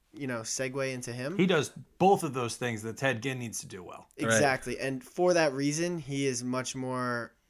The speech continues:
Speaker 1: of an every week kind of player. You can get him in there every week. The problem is with him is, you know, he, he doesn't always stay healthy.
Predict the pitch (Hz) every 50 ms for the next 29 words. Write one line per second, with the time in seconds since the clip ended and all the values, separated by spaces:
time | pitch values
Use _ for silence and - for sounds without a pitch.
0 | _ _ _ _ _ _ _ _ 123 123 113 117 117 117 113 113 107 117 113 110
1 | 110 110 110 - - - - 117 107 95 92 - 113 113 113 117 123 131 143 151
2 | - _ _ _ 123 127 123 - - 131 127 127 131 131 123 127 123 123 123 123
3 | 123 127 127 131 127 123 135 135 139 143 147 143 - - - - - - _ _
4 | - 117 - 156 143 131 127 127 127 120 117 117 120 123 120 123 120 113 113 -
5 | - _ - 123 117 110 117 113 113 110 - - 120 120 120 120 120 - - 120
6 | 120 117 117 110 - - - 110 107 110 110 113 117 113 - - 170 185 196 196